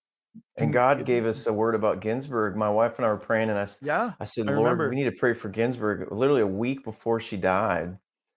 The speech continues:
Speaker 1: Um, and I said, "God, are, are, am I supposed to pray for Ginsburg? Is her health failing?" And he said, "Pray for her to be saved." And then I re-, released a word, and then she literally went, uh, days later.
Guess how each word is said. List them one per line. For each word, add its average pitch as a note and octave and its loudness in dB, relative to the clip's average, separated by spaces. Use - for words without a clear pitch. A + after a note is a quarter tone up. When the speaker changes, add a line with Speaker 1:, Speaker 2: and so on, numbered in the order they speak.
Speaker 1:
Um, G2 2
and A2 -2
I A2 -2
said, G#2 -4
"God, A#2 -4
are, G#2 -8
are, A2 -4
am A#2 -4
I B2+ -4
supposed C#3+ -8
to - -18
pray C3 -4
for C3+ -8
Ginsburg? A#2 -2
Is G2 -4
her A2 0
health C3 2
failing?" G#2 2
And A2 0
he A2+ 0
said, A2 -2
"Pray A#2 6
for A#2 -2
her A#2 2
to A2+ 2
be G2+ -2
saved." G2+ 0
And G#2+ 0
then G#2 2
I D#2 2
re-, A2 2
released A#2+ 2
a G#2+ 0
word, G#2 4
and G#2 -2
then G#2+ 4
she A2 -2
literally G#2 4
went, G2 0
uh, F2+ 2
days F#2+ 0
later. F#2+ 0